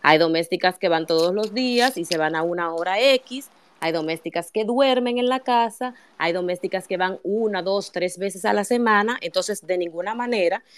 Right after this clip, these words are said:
eso que tú estás diciendo es algo lógico, de que sea proporcional al ingreso de la casa. Debe de ser proporcional al trabajo que realizan. Una de las cosas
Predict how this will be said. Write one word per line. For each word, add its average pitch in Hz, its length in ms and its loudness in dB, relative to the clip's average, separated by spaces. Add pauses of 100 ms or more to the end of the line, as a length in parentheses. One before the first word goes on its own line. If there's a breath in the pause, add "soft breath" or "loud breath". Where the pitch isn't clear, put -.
(200 loud breath)
eso 185 280 0
que 190 100 0
tú 190 140 0
estás 185 320 2
diciendo 180 400 0
es 170 160 2
algo 147 260 0
lógico, 156 480 0
de 139 100 -6
que 139 100 -8
sea 147 180 0
proporcional 156 600 -2
al 151 140 2
ingreso 143 680 -2
de 127 120 -10
la 123 100 -10
casa. - 460 -6 (640 soft breath)
Debe 165 260 8
de 190 140 6
ser 190 200 2
proporcional 175 580 2
al 190 140 6
trabajo 170 520 2
que 180 120 -4
realizan. 139 680 -2 (420 loud breath)
Una 233 240 4
de 269 80 4
las 262 180 -2
cosas 214 760 -2